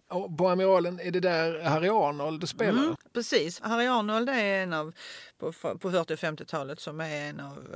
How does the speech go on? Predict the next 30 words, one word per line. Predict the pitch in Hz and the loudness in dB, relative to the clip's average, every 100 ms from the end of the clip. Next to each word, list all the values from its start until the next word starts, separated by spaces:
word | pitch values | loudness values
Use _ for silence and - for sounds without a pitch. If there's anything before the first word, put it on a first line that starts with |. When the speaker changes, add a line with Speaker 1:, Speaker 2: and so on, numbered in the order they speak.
| - | -12
Speaker 2:
ehm, | - - - _ 170 _ - 208 - | -12 -16 -20 _ _ _ -20 -20 -20
känd | - - 151 131 | -14 -10 -10 -12
kapellmästare | - - 202 170 - - - - - | -12 -2 -2 -2 -6 -10 -10 -12 -12
som | - - 156 _ | -16 -18 -20 _
huserar | - 175 175 143 95 | -10 -6 -4 -4 -8
där | - - _ _ - - - - - - | -12 -16 _ _ -20 -20 -20 -20 -20 -14
med | |
sitt | 175 - | -10 -8
storband. | - 131 143 80 - - _ - - - | -6 -6 -6 -12 -14 -18 _ -20 -20 -8
Speaker 1:
Precis, | 139 151 117 131 | -2 0 0 -2
han | 139 139 | -4 -4
flyttar | 131 160 160 127 | -4 -4 -2 -4
till | 123 | 0
Stockholm | 147 135 131 131 | 0 0 -2 0
sen | 147 120 | 0 -2
och | 127 | -6
blir | 131 | -6
ledare | 131 135 110 104 127 | -4 -4 -4 -6 -8
för | - - - | -10 -10 -10
Sveriges | - 135 123 123 | -4 0 0 0
Radios. | 131 135 98 117 147 135 - - - _ _ - - 113 - - 143 | 0 0 -2 -6 -6 -6 -6 -8 -10 _ _ -20 -20 -20 -20 -20 -12
För | 135 | -4
Sveriges | 135 131 | -2 0
Radio | 135 123 | 0 0
hade | 131 131 | 0 -2
ju | |
en | 131 | -4
egen | 127 107 - 131 127 - | -6 -6 -10 -12 -12 -10
jazzorkester. | 131 127 - - 123 - 127 - - | -6 -4 -2 -4 -6 -8 -8 -10 -8
Speaker 2:
Ja. | 165 | -10